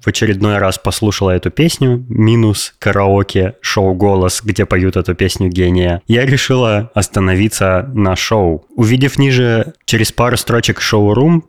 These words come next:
подумав: «Я не знаю, кто это и с чем это едят», просто тупо перешла. Одна минута прослушивания, и я не поняла, что я в эфире, но сразу сложилось впечатление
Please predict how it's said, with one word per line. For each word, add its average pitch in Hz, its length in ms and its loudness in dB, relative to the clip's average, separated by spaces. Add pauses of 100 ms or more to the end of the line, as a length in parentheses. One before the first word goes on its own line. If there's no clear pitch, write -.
подумав: 110 440 0
«Я 110 120 2
не 139 100 2
знаю, 147 380 2
кто - 260 -2
это 135 400 0 (120)
и - 60 -2
с 104 60 -4
чем 107 220 0
это 104 140 0
едят», 101 480 0 (220)
просто 143 320 0
тупо 117 480 0
перешла. 95 680 0 (100)
Одна 117 240 0
минута 127 300 0
прослушивания, 131 800 0 (180)
и 120 60 2
я 127 160 2
не 147 100 2
поняла, 139 400 2
что - 220 -2
я 90 100 2
в 90 100 0
эфире, 110 520 2
но 107 100 2
сразу 131 320 0
сложилось 113 440 0
впечатление 104 800 0